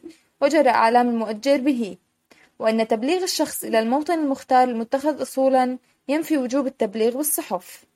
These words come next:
دال، التبليغ برسالة مضمونة.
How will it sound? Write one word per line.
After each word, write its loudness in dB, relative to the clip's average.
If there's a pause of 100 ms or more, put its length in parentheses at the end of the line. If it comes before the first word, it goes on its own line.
(1800)
دال، 6 (440)
التبليغ 2
برسالة 2
مضمونة. 0